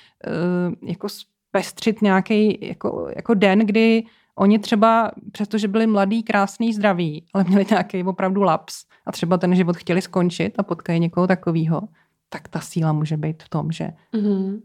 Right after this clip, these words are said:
Speaker 1: jako si řeknou, "Aha, tak to má hodnotu.
Speaker 2: Mhm.
Speaker 1: Můj život má hodnotu." Jo? A to mně přijde, že tohle by se tady mělo jako, já, já se omlouvám za ten patos, jo, ale mě to samotnou dojímá, takže se tady
Speaker 2: Mhm.
Speaker 1: dohýbám s váma,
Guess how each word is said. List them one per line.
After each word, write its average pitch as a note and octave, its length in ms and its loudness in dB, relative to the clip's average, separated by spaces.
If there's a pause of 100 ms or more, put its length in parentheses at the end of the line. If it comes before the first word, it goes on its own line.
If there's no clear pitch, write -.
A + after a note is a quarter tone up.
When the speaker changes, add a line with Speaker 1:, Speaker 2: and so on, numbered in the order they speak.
(180)
Speaker 1:
jako E3 440 -4
si - 80 -18
řeknou, F3 320 0
"Aha, E3 360 -2 (760)
tak - 140 -20
to - 120 -18
má D#3+ 120 -4
hodnotu. D#3+ 540 -2 (420)
Speaker 2:
Mhm. G3+ 320 -8
Speaker 1:
Můj F3 100 2
život D#3 320 0
má D#3+ 100 2
hodnotu." D#3 580 2 (400)
Jo? E3+ 200 0 (400)
A - 100 -20
to E3 140 0
mně D3 120 -2
přijde, E3+ 320 -2
že E3 120 0
tohle E3 380 -4
by E3 100 -2
se - 180 -6
tady E3 260 -2
mělo E3 360 2
jako, D#3+ 320 0
já, E3+ 240 2
já F#3+ 100 -2
se F#3 140 -2
omlouvám F#3 300 2
za F3+ 100 0
ten F3+ 140 0
patos, F3+ 420 -2
jo, D3 80 -4
ale D#3+ 140 0
mě F3 140 0
to G3+ 100 -2
samotnou F#3+ 440 0
dojímá, D#3+ 400 0
takže E3+ 240 -2
se E3 100 -4
tady F#3+ 180 2
Speaker 2:
Mhm. F#3 40 0
Speaker 1:
dohýbám F#3 360 4
s - 100 -12
váma, F3+ 360 2